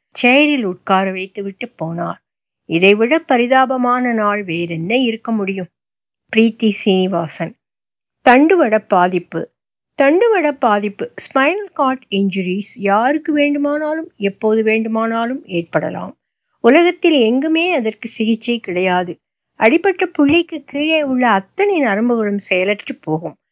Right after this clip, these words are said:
அமெரிக்காவில் முப்பத்தி எட்டு நிமிடத்திற்கு ஒருவர் தண்டுவடம் பாதிக்கப்படுகிறார். ஆகவே இது அரிய வகை பாதிப்பு அல்ல. இருநூற்று ஐம்பதாயிரம் மில்லியன்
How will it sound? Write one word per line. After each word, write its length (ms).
அமெரிக்காவில் 680
முப்பத்தி 440
எட்டு 240
நிமிடத்திற்கு 600
ஒருவர் 340
தண்டுவடம் 640
பாதிக்கப்படுகிறார். 920
ஆகவே 460
இது 200
அரிய 380
வகை 340
பாதிப்பு 540
அல்ல. 260
இருநூற்று 560
ஐம்பதாயிரம் 720
மில்லியன் 440